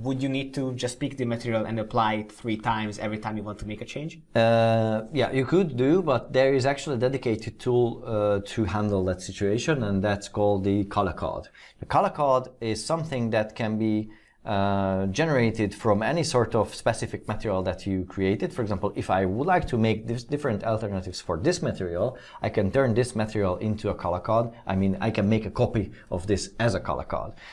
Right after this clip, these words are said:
Speaker 2: So this is what I do. I have this material selected at the left-hand side. I click on this and I, uh, use the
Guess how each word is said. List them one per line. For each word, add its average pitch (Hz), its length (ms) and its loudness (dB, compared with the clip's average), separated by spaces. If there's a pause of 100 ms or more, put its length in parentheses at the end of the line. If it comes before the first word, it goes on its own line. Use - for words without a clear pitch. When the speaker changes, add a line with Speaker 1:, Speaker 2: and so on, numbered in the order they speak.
Speaker 2:
So 113 140 -2
this 147 160 2
is 156 40 4
what 135 200 2
I 123 120 2
do. 107 300 0
I 104 120 2
have 170 280 2
this 160 160 -2
material 113 320 -4
selected 90 640 -6
at 90 120 -8
the 87 60 -6
left-hand 92 380 -6
side. 190 300 -4 (480)
I 101 420 4
click 180 220 -2
on 151 120 0
this 123 220 0 (100)
and 104 320 2
I, 95 340 4 (180)
uh, 98 160 -2
use 104 320 0
the 110 160 4